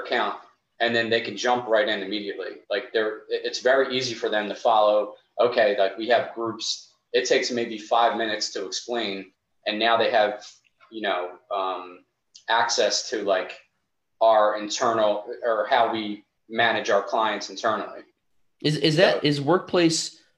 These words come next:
Speaker 2: is there, like, is it all free now, or is there a free and paid version? And then is it, does it connect to your personal Facebook account, or is it a completely
Speaker 1: No, it's
Speaker 2: separate user?
Speaker 1: it's
Speaker 2: Or what?
Speaker 1: completely separate from your, your personal Facebook account. They have a free version,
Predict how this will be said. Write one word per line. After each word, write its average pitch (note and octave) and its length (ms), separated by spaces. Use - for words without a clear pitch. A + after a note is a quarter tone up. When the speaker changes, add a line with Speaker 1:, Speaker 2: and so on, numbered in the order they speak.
Speaker 2:
is C3 140
there, D3+ 100
like, C3+ 220
is B2 100
it C3+ 60
all A#2+ 120
free C#3 380
now, D#3+ 280
or A#2+ 100
is A2+ 80
there A2+ 120
a - 40
free A#2+ 320
and A2 120
paid A#2 260
version? A#2 600
And A2+ 160
then G#2 320
is C3+ 160
it, C3 260
does C3 180
it A2+ 120
connect B2+ 460
to C3+ 80
your G#2+ 120
personal D3 480
Facebook A3+ 400
account, A3 360
or A2+ 80
is G#2+ 60
it F#2+ 80
a - 40
completely B2+ 300
Speaker 1:
No, A2+ 60
it's G#2+ 60
Speaker 2:
separate - 280
user? F#3 380
Speaker 1:
it's C3 180
Speaker 2:
Or C3+ 40
what? - 100
Speaker 1:
completely D3+ 260
separate B2+ 580
from A#2 280
your, G#2+ 460
your A2 160
personal A#2+ 380
Facebook G#2 460
account. G2+ 360
They A#2+ 100
have D3+ 200
a D3+ 60
free C3 340
version, A2 680